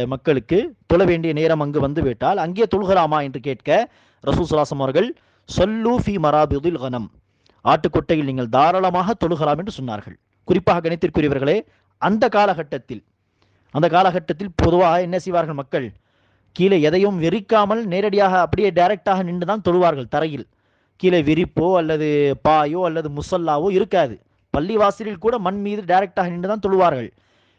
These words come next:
எனவே அத்தகைய காலகட்டத்தில் ரசூல் அவர்கள் தொழுங்கள் என்று பொதுவாக சொல்கிறார்கள் என்று சொன்னால் என்ன அர்த்தம்? அந்த ஆட்டுக்கொட்டை என்று சொன்னால் கண்டிப்பாக அந்த ஆட்டுடைய சிறுநீர் அங்கு விழுந்திருக்கலாம் தரையில், புழுக்கு கீழே விழுந்திருக்கலாம், கண்டிப்பாக அது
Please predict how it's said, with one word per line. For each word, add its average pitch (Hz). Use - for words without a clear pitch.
எனவே 180
அத்தகைய 240
காலகட்டத்தில் 220
ரசூல் 214
அவர்கள் 196
தொழுங்கள் 240
என்று 196
பொதுவாக 254
சொல்கிறார்கள் 190
என்று 180
சொன்னால் 208
என்ன 180
அர்த்தம்? 143
அந்த 151
ஆட்டுக்கொட்டை 180
என்று 180
சொன்னால் 214
கண்டிப்பாக 185
அந்த 170
ஆட்டுடைய 165
சிறுநீர் 175
அங்கு 165
விழுந்திருக்கலாம் 151
தரையில், 143
புழுக்கு 196
கீழே 180
விழுந்திருக்கலாம், 147
கண்டிப்பாக 208
அது 180